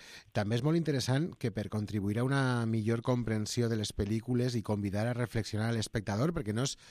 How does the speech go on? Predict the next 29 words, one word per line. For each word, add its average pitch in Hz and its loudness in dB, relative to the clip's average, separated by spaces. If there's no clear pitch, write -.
eh, - -8
vosaltres 135 0
no 190 0
us 165 -4
plantegeu 120 0
un, 110 -2
simplement 110 -2
una 113 0
consumició 113 2
i 117 4
a 110 4
una 110 2
altra 101 -2
cosa, 123 0
sinó 123 2
que 101 2
voleu 95 2
arribar 127 2
una 123 2
mica 127 -2
a 104 -2
lo 101 2
profund 95 0
de 160 4
la 127 4
persona, 139 0
a 135 2
la 107 2
reflexió, 110 0